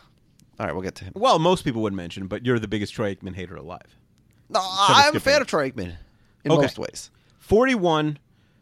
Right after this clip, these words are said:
Speaker 2: Charlie Connerly, played from forty-eight to sixty-one, Giants quarterback, more touchdowns and interceptions, which is pretty remarkable for that era.
Speaker 1: I'm, I'm
Speaker 2: Hundred seventy-three
Speaker 1: doing the
Speaker 2: to
Speaker 1: wanky motion with my hand. Like, I don't care.
Speaker 2: Hundred sixty-seven.
Speaker 1: I'm at forty-six. Nothing
Speaker 2: Okay.
Speaker 1: to say about him.
Speaker 2: Uh, so my grandfather's in a bar in Detroit in nineteen fifty-eight, and a fight breaks out.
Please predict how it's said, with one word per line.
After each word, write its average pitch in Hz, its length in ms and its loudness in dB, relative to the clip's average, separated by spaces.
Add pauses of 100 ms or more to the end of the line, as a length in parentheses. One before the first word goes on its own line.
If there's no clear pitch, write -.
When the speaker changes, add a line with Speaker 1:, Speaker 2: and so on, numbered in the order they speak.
(160)
Speaker 2:
Charlie 180 320 0
Connerly, 110 460 -2
played 147 200 -2
from 135 140 0
forty-eight 185 540 0
to 151 60 -8
sixty-one, 107 800 -4
Giants 135 320 -2
quarterback, 104 440 -4 (280)
more 147 240 4
touchdowns 156 380 0
and 127 100 2
interceptions, 107 460 -4
which 98 100 -16
is 101 100 -14
pretty 120 180 -4
remarkable 98 420 -4
for - 120 -14
that 90 140 -6
era. 90 180 -8
Speaker 1:
I'm, 98 80 -6
I'm 107 80 -4
Speaker 2:
Hundred 110 160 -6
seventy-three 117 280 0
Speaker 1:
doing 160 120 4
the 127 80 0
Speaker 2:
to 110 60 -2
Speaker 1:
wanky 104 240 -4
motion 85 260 -6
with - 100 -12
my 76 100 -8
hand. - 220 -12 (180)
Like, - 100 -8
I 123 40 0
don't 120 60 0
care. 95 100 -4
Speaker 2:
Hundred 80 140 -8
sixty-seven. 113 560 -6
Speaker 1:
I'm 147 140 2
at - 60 -2
forty-six. 101 720 -4 (280)
Nothing 104 220 -2
Speaker 2:
Okay. - 140 -2
Speaker 1:
to 95 60 -2
say - 40 -4
about - 180 -10
him. - 60 -16 (100)
Speaker 2:
Uh, 147 240 6
so 190 120 -2
my 180 80 4
grandfather's 208 460 4
in 170 80 2
a 143 40 2
bar 156 260 6
in 147 60 6
Detroit 139 320 2
in 123 60 0
nineteen 143 280 0
fifty-eight, 117 420 -4
and 107 100 -4
a 101 40 -6
fight 101 220 -6
breaks - 300 -14
out. - 200 -18